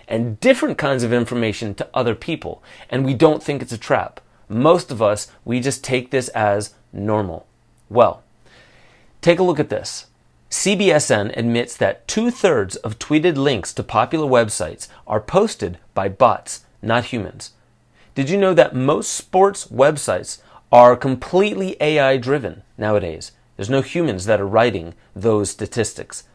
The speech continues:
More than eight in ten Americans get their news from digital devices, and more than half get their news from mobile news, social media, search engines, and podcasts.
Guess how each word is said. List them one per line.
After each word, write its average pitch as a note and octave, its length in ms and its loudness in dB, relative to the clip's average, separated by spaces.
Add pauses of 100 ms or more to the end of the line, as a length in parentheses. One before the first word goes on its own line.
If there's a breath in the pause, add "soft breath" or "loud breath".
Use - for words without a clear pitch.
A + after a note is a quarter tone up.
(400 loud breath)
More D3+ 280 4
than F3+ 280 0
eight F3+ 260 2
in B2+ 220 -4
ten E3+ 380 0
Americans C3 760 -2 (300 soft breath)
get D3+ 240 4
their F#3+ 140 2
news E3+ 360 0
from G#2+ 260 -6
digital A#2+ 380 -2
devices, G#2 640 0 (160 loud breath)
and A#2 120 -4
more C#3 200 2
than C#3 160 0
half G3 500 -2 (180 soft breath)
get C3 180 2
their C#3 120 2
news B2+ 260 0
from A2+ 340 -2
mobile E3+ 340 2
news, F#2+ 440 -6 (180 soft breath)
social E3 500 2
media, G2 360 -4
search E3+ 380 -4
engines, A2 500 -2
and A2+ 200 -6
podcasts. B2 840 -8